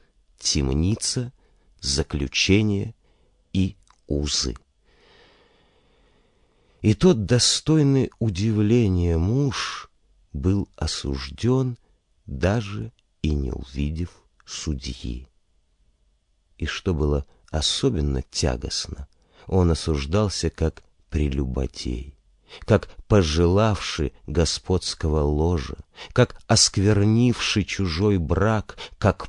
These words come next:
пойманный, как изобличённый. И судья, и обвинительница, и последовавшее наказание делали то, что это деяние во мнении большинства людей, не знавших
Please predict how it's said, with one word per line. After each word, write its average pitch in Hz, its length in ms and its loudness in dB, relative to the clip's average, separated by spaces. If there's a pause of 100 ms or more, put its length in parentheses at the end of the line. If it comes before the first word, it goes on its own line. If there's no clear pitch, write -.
(160)
пойманный, 82 920 4 (120)
как - 380 0 (140)
изобличённый. 71 1400 -2 (800)
И 73 80 -4
судья, 71 800 -2 (360)
и 92 220 0
обвинительница, 76 1400 -2 (280)
и 90 100 -6
последовавшее 80 1160 0
наказание 92 920 2 (220)
делали 92 600 4 (140)
то, 139 220 6
что - 360 0 (240)
это 117 280 2
деяние 107 640 4
во 98 220 2
мнении 117 560 4
большинства 98 880 0
людей, 90 600 4 (200)
не 80 160 0
знавших 95 720 -2